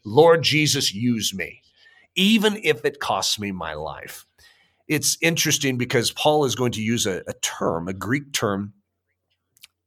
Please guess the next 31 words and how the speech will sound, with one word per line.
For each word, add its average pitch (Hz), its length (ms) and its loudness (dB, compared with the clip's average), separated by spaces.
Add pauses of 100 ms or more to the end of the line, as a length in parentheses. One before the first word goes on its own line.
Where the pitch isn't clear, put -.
in 143 300 2
the 123 100 0
New 120 180 -2
Testament. 107 520 0
He's 104 100 -8
going 113 160 -4
to 104 60 -2
exhort 110 540 -2
the 113 80 -8
church 110 300 -2
at - 120 -12
Corinth 113 460 -2 (480)
to 139 140 2
andrizomai. 110 1120 0
That's 95 220 -6
the 135 80 0
Greek 120 340 -2
word 101 360 -4 (380)
for 92 320 -4
it. 101 100 -6
It's 107 180 -6
translated 123 580 2
oftentimes 104 680 0
as 90 180 -2
"quit - 460 2
yourselves 117 520 4
like 92 240 -4
men" 92 540 -6
or 107 180 -2
"be 143 320 2
manful." 127 880 -2